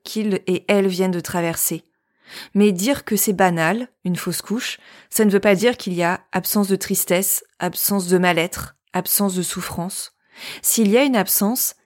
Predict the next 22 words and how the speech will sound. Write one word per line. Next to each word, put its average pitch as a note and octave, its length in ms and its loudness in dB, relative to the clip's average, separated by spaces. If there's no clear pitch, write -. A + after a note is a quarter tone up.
c'est - 160 0
seulement A3+ 440 2
celle G#3+ 260 0
du F#3+ 140 -6
bébé G3+ 280 4
qui - 140 -6
n'est E3+ 80 -2
plus - 240 -8
là F3 300 -2
et F#3+ 80 -2
qu'on F#3+ 200 -2
avait F#3 240 0
imaginé. E3+ 580 -2
Oui, B3 260 6
le F#3 140 4
ventre G3+ 420 0
n'a E3 120 -2
peut-être E3+ 260 -2
jamais G3 300 4
été G#3 180 0
vraiment F3 340 2
rond, D#3+ 240 -4